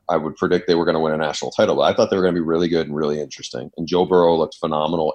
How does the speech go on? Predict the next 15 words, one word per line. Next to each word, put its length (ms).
in 160
that 260
system. 500
So 240
I 120
started 320
working 380
on 320
a 60
book 220
proposal 480
that 160
was 160
basically 920
the 400